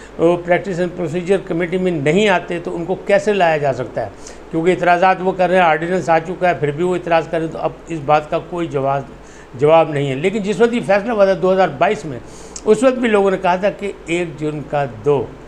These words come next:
दो सज़ाएँ नहीं हो सकती, ये गलत फ़ैसला है। लेकिन इस वक्त चूँकि ये सारा फ़ैसला जो है कालादम हुआ है और ऐसा मौका है कि ये हुकूमत की हिमायत में जा रहा है, लिहाजा फिर मुखालफत मौजूद हो रही है।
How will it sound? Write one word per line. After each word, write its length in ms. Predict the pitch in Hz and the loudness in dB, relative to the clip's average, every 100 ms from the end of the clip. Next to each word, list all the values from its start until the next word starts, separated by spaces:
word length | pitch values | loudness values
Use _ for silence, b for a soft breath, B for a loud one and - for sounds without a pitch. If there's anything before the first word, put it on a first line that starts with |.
| - - - | -20 -20 -4
दो 180 | 143 214 | 2 2
सज़ाएँ 320 | 170 151 143 | 2 2 2
नहीं 140 | 143 | 0
हो 80 | 135 | -2
सकती, 300 | 120 127 - | -4 -8 -8
ये 180 | 147 131 | -6 -4
गलत 240 | 110 147 | -2 0
फ़ैसला 400 | 156 - 120 - | 0 -4 -6 -6
है। 60 | 117 - B B | -10 -10 B B
लेकिन 160 | 131 156 - 240 | -8 -8 -4 -2
इस 160 | - | 2
वक्त 240 | 226 214 - | 2 2 -2
चूँकि 220 | 202 185 | -6 -2
ये 140 | 190 185 | -2 0
सारा 260 | 180 170 | 2 2
फ़ैसला 400 | 160 156 147 175 | 2 -2 -2 -2
जो 160 | 160 160 | 0 -2
है 80 | 156 | 0
कालादम 400 | 147 139 151 190 | 0 0 0 0
हुआ 240 | 185 185 | 2 2
है 360 | 160 - - - - | 2 -6 -18 -10 -6
और 160 | 160 - | -6 0
ऐसा 240 | 196 196 226 | 0 2 2
मौका 300 | 190 185 185 | 2 2 0
है 80 | |
कि 80 | 170 | 0
ये 100 | 165 | 0
हुकूमत 440 | 143 143 175 196 190 | 0 -2 -2 -2 0
की 60 | 185 | 0
हिमायत 300 | 175 175 170 | 2 2 0
में 100 | 180 | 0
जा 160 | 160 156 | 2 4
रहा 120 | 147 | 2
है, 60 | 131 B B 139 | -2 B B -2
लिहाजा 340 | 135 135 143 | 2 4 2
फिर 240 | 143 165 | 0 0
मुखालफत 560 | 180 170 165 156 156 147 | 0 0 0 -2 -4 -6
मौजूद 380 | 156 151 139 156 | -4 -4 -4 -2
हो 120 | 143 | 0
रही 160 | 139 139 | -2 -4
है। 120 | 135 | -6